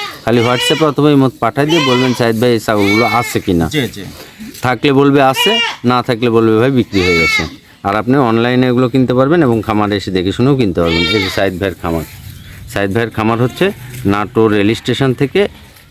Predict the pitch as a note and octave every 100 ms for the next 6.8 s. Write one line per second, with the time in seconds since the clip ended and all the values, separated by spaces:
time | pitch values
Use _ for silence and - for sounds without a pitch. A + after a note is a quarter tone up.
0 | - A#2 C3+ B2 A#2+ A#2+ A#2 C3+ C3+ C#3+
1 | - C#3+ D3+ A3 - - - - A2+ A#2
2 | A#2+ A#2 A#2+ D3 G#3+ - - - - E3+
3 | C#3 C#3+ A#2 G2 E2+ - - A#4+ A4+ -
4 | - - G2 G#2 C#3 B2+ C#3+ C#3 C#3 -
5 | A#2 - A2 - A#2 A2 G#2+ A2 G2+ G2+
6 | F#3 A3+ - - G2 F#2 G#2+ G#2